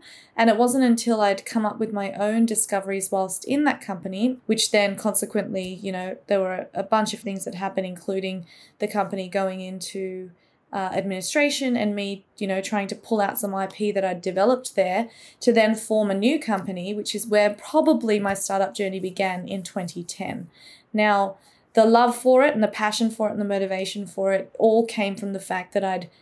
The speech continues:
been able to come up with something that I was now hell-bent on trying to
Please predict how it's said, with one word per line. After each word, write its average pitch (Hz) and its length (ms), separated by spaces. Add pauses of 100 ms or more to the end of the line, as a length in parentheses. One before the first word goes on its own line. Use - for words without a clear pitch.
(140)
been 214 160
able 196 220
to 208 120
come 202 240
up 185 260 (200)
with 220 180
something 196 640
that 202 100
I 190 120
was 185 260
now 185 460 (200)
hell-bent 202 560
on 190 140
trying 185 400
to 180 340